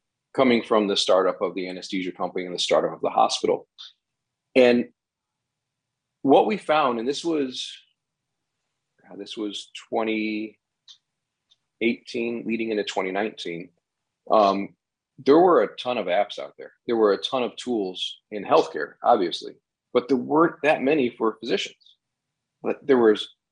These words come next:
all these tools for patients, tracking your diabetes, you know, uh, better habits. There are all these apps for E H Rs and health systems and hospitals, but there weren't that many that were there to actually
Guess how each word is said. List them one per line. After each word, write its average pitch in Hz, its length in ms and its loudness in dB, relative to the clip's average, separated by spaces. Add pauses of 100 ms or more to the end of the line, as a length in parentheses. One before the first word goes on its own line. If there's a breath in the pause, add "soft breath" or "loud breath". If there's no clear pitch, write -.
all 135 200 4
these 135 180 2
tools 123 380 -4
for 98 440 -2 (380)
patients, - 640 -4 (400)
tracking 101 320 0
your 98 140 -2
diabetes, 98 680 0
you 82 140 -18 (360)
know, 87 60 -10
uh, 87 320 -2 (140)
better 92 260 4
habits. 110 640 0 (880)
There 98 140 6
are - 100 2
all 113 260 6
these 107 400 -6
apps - 380 -2
for 92 400 -4 (340)
E 101 180 -4
H 101 160 -6
Rs 107 360 2
and 82 100 -14
health 110 220 -6
systems 113 380 -10
and 90 80 -8
hospitals, 131 600 0 (400)
but 131 160 -2
there 131 140 4
weren't 190 320 -2
that 202 180 4
many 131 340 -2
that 110 200 -6
were 113 100 -6
there 110 380 2
to - 160 -8
actually 104 400 -6